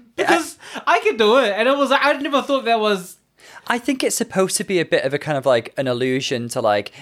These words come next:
Speaker 2: "If I can put my whole fist in my mouth, imagine what else I can put in my mouth."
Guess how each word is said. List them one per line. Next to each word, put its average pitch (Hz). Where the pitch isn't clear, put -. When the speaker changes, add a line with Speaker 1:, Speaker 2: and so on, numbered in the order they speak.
Speaker 2:
"If 131
I 135
can 139
put 143
my 139
whole 139
fist 202
in 165
my 131
mouth, 123
imagine 156
what 175
else 302
I 147
can 127
put 127
in 131
my 127
mouth." 127